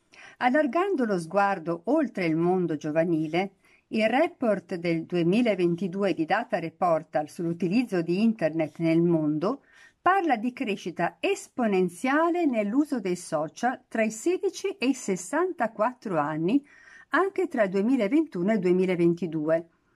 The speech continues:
quando abbiamo iniziato a metterci alle spalle confinamenti e restrizioni. Per l'Italia si parla di quasi due ore e mezza al giorno trascorse sui social.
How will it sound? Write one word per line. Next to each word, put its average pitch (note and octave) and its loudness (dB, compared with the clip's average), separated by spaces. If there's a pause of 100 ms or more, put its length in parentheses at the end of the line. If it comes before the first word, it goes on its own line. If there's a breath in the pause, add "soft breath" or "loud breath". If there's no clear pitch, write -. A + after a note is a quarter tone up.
(160)
quando D4+ 2
abbiamo A3 0
iniziato A#3 0
a E3 2
metterci F#3+ -2
alle E3+ 0
spalle F#3+ -2
confinamenti F#3+ 0
e F3+ 0
restrizioni. E3 -2 (800 soft breath)
Per G3+ 0
l'Italia C#4 0
si A3 -6
parla G3+ -2
di E3 -4
quasi A3+ -2
due E3 -2
ore G#3 0
e E3+ 0
mezza E3+ 0
al E3 0
giorno D4+ 2
trascorse G3 -4
sui E3+ -4
social. D#3 -2